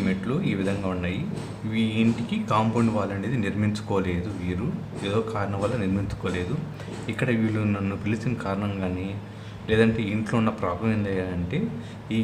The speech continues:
ఇంట్లో ఉన్న అబ్బాయి, ఎవరైతే అబ్బాయి వేరే గొడవల్లో పోలీస్ స్టేషన్కి వెళ్ళి అక్కడి నుంచి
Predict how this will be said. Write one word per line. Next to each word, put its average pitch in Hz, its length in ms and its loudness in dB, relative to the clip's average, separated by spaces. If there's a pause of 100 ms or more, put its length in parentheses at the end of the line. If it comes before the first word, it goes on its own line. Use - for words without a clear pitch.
(180)
ఇంట్లో 117 320 2 (100)
ఉన్న 110 100 2 (140)
అబ్బాయి, 107 360 0
ఎవరైతే 101 440 -2
అబ్బాయి 95 380 -2 (680)
వేరే 110 320 4 (120)
గొడవల్లో 98 540 2 (920)
పోలీస్ 120 280 4
స్టేషన్కి 104 440 -2
వెళ్ళి 92 240 -2 (560)
అక్కడి 110 260 -2
నుంచి 104 320 -2